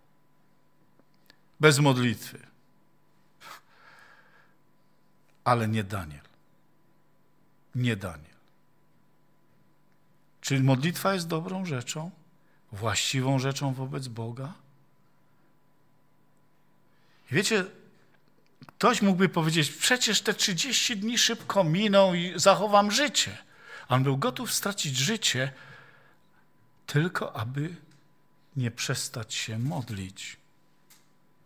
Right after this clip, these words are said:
Ja muszę tam być w zgromadzeniu Pana. Ja muszę być na modlitwie.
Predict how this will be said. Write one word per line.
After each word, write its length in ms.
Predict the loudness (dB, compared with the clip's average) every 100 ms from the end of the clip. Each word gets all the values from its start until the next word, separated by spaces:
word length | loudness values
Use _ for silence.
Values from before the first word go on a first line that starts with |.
| _ _ _ _ _ _ _ _ _ _ _ _ _ _ _ _ _ 0
Ja 120 | 4
muszę 280 | 4 2 -2
tam 220 | -4 -4
być 520 | -2 -2 -2 -6 -6 -12 -20 -14
w 80 | -4
zgromadzeniu 720 | 2 4 6 4 4 2 0
Pana. 480 | 2 2 2 -2 -6 -14 -20 _ -20 _ _ _ _ _ _ _ _ _ _ _ _ -2
Ja 120 | 4
muszę 340 | 6 6 6 6
być 280 | 4 2 6
na 100 | 6
modlitwie. 840 | 6 4 0 0 0 0 0